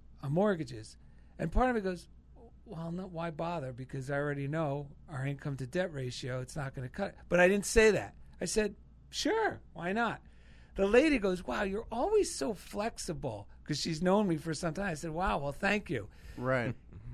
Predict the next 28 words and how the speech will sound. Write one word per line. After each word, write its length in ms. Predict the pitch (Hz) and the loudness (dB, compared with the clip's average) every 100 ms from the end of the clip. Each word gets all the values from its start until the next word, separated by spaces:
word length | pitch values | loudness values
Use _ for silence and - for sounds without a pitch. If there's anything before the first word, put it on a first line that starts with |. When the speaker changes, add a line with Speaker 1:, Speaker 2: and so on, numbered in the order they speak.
| - | 0
Speaker 1:
He 140 | - 214 | 4 6
runs 380 | 214 262 311 | 8 6 4
the 100 | 285 | 0
numbers. 540 | 233 165 156 151 175 170 | 0 0 -2 -2 -4 -4
He 60 | 190 | 0
goes, 200 | 208 208 | 2 4
"Okay, 240 | 254 208 | 2 4
I'll 160 | 185 175 | 4 4
run 180 | 185 208 | 2 2
the 80 | |
numbers. 440 | 175 160 165 165 151 | 0 -2 0 0 0
I'll 120 | 151 | 0
do 220 | 147 156 | 0 0
everything. 360 | 156 156 170 175 | 0 -2 -2 -2
I'll 100 | 151 | -2
let 200 | 151 - | -2 -2
you 60 | |
know." 260 | 170 160 113 - - - - - - | -2 -2 -4 -12 -20 -20 -20 -20 -4
Ironically, 1040 | 185 202 196 214 233 262 202 - - - - - - - - - | 2 4 6 6 6 6 4 -2 -14 -18 -20 -20 -20 -20 -4 4
unbelievably, 1160 | 254 254 302 208 202 233 233 175 - - - - - - - - - | 6 6 8 8 6 4 0 -4 -8 -20 -20 -20 -20 -20 -20 -20 -8
not 280 | 156 190 247 | 4 6 8
only 280 | 277 262 226 | 6 4 2
did 180 | 190 165 | -2 -4
credit 440 | - 185 190 190 | 0 2 2 0
rates 360 | 160 160 160 - | -4 -4 -6 -10
drop 520 | 131 147 165 165 165 | -8 0 2 0 -4
considerably 880 | - 135 - 185 180 175 156 143 139 | -8 -6 -2 0 2 0 -2 -2 -2
lower, 560 | 151 175 160 117 - | 2 4 2 -2 -10